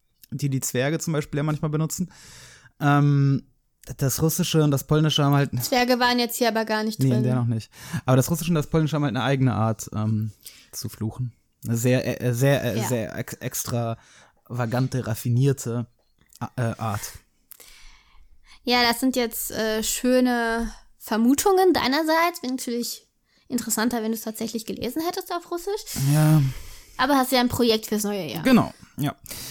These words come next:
Speaker 1: Lass uns noch mal kurz, ähm, lass uns noch mal kurz über vielleicht,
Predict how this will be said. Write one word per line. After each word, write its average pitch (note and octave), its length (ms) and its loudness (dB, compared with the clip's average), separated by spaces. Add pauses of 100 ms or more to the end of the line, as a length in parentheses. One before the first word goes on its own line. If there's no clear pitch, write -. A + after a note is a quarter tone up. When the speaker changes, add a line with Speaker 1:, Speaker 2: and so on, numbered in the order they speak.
(120)
Speaker 1:
Lass E3+ 220 2
uns B3 160 2
noch A#3+ 80 6
mal G#3+ 120 6
kurz, G#3 440 2
ähm, E3 600 2 (360)
lass E3 220 0
uns F#3 120 0
noch F#3+ 60 4
mal E3+ 100 4
kurz F3+ 300 2
über C#3+ 500 2
vielleicht, C3+ 640 -2